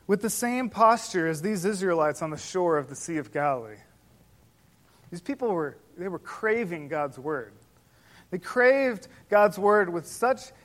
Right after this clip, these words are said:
vigor and intensity that Jesus had to board a boat in order to create some distance so that he could teach them. They were hungry for God's word,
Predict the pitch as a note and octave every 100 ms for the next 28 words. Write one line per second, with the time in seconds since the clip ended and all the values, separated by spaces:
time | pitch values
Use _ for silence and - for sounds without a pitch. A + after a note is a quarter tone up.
0 | _ C#3+ C#3+ C4+ A3 F#3+ F3 E3 D#3+ D3+
1 | G3+ A#3 - F#3+ D#3 C#3 - - G3 D3+
2 | F#3+ B3+ A3 A3+ F#3+ G3 F#3 D3 F3 G#3
3 | A#3 A3 E3+ C3 G#3+ F3 C3 - - _
4 | E3+ F#3 G#3 G#3 - G#3+ F#3+ G#3+ G#3+ A#3+
5 | B3 - G3 C#3+ F#3+ G#3+ - D3+ D3 F3
6 | E3 C#3 G#3 D#3+ - A#3 B3+ - C3 A2
7 | - _ _ _ _ _ _ - _ _
8 | _ _ _ _ - - - _ _ -
9 | A#3 G3 C#3+ - B3 B3+ A3 E3 C#3 B2+
10 | E3 C#3 F#3+ F3+ D3+ D3 G3+ F#3+ C#3